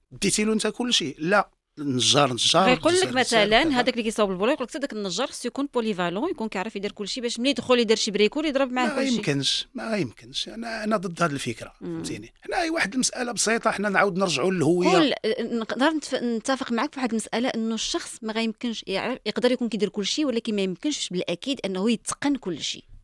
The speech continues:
Speaker 1: ها أنتِ جبتي النقطة المهمة، هاد النقطة ديال الإتقان هي اللي ما غتمكنش توصل لها في كل شيء.
Speaker 2: مم.
Speaker 1: فهمتيني؟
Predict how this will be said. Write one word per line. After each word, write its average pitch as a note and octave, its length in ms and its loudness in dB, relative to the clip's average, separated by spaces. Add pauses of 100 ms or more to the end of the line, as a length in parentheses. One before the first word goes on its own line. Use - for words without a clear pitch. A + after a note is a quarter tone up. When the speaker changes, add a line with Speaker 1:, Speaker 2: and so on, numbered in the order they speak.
(580)
Speaker 1:
ها C#3+ 240 6
أنتِ F3 140 0 (280)
جبتي - 280 0
النقطة E3 340 2
المهمة، A2+ 460 2 (180)
هاد B2+ 280 0
النقطة C#3+ 320 -2
ديال C3 220 0
الإتقان D#3+ 640 -2 (240)
هي D#3+ 200 -2
اللي G#3 100 -2
ما G#3 100 -4
غتمكنش G3 400 -4
توصل G#3 200 -6
لها F#3+ 120 0
في F3 80 -8
كل D#3+ 220 -6
شيء. E3+ 160 -4
Speaker 2:
مم. E3+ 140 -16 (140)
Speaker 1:
فهمتيني؟ A#2 440 -10